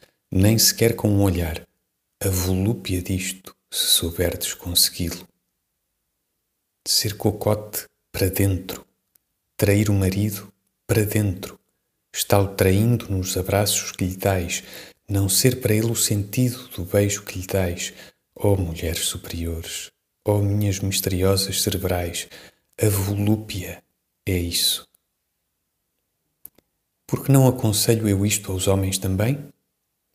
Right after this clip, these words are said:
Porque o homem é outra espécie de ente.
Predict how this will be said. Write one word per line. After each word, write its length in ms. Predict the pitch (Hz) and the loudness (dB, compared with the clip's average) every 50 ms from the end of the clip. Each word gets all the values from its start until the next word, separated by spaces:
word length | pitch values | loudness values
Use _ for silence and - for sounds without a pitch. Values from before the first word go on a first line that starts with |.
| _ _ _ | _ _ _
Porque 360 | - 113 107 - - - - | -2 -2 -2 -2 -4 -8 -8
o 140 | 101 98 95 | -4 2 4
homem 360 | 92 90 87 85 85 82 82 | 4 4 4 2 -2 -2 -4
é 60 | 82 | -4
outra 220 | 85 85 - - 85 | -4 -4 -6 -6 -6
espécie 520 | - - - - 98 95 - - - 85 | -6 -4 0 0 0 0 0 -2 -4 -6
de 160 | 82 - 104 | -4 -2 0
ente. 400 | 95 90 90 90 - - - - | 0 0 -2 -4 -8 -14 -20 -20